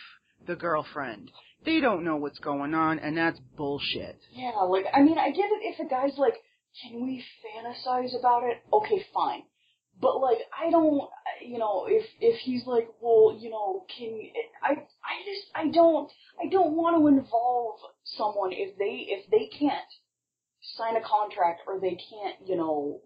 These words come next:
Speaker 2: whatever. I don't, I don't want to deal with it. Like, I do some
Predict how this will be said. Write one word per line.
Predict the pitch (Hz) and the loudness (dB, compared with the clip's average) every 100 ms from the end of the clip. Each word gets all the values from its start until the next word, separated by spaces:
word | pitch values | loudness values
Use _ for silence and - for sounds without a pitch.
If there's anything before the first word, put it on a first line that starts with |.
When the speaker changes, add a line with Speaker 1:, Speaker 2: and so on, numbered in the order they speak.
| - | -2
Speaker 2:
whatever. | 190 185 190 165 - | 2 4 2 -2 -2
I | 226 - | -2 2
don't, | 254 247 233 - - | 2 0 -2 -8 -14
I | 254 | -8
don't | 240 233 - 190 | -6 -6 -8 -2
want | 185 190 - - | 0 0 -4 -12
to | 190 | -10
deal | 175 160 | -2 -2
with | 151 - | -2 -4
it. | 143 | -4
Like, | 185 180 - _ - - - | 0 0 0 _ -20 -10 0
I | 311 339 | 2 2
do | 330 349 330 302 - - | 0 0 -4 -6 -10 -2
some | 220 240 247 247 233 | -2 0 0 -2 -4